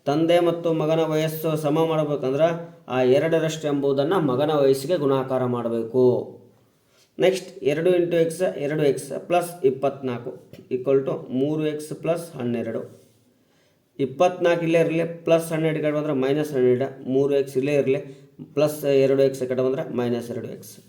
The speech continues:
ಇಪ್ಪತ್ನಾಲ್ಕರ ಹನ್ನೆರಡು ಹೋದ್ರೆ ಹನ್ನೆರಡು equal to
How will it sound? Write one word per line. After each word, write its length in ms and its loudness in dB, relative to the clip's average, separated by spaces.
ಇಪ್ಪತ್ನಾಲ್ಕರ 640 0
ಹನ್ನೆರಡು 400 0
ಹೋದ್ರೆ 160 0
ಹನ್ನೆರಡು 540 0
equal 320 0
to 140 -8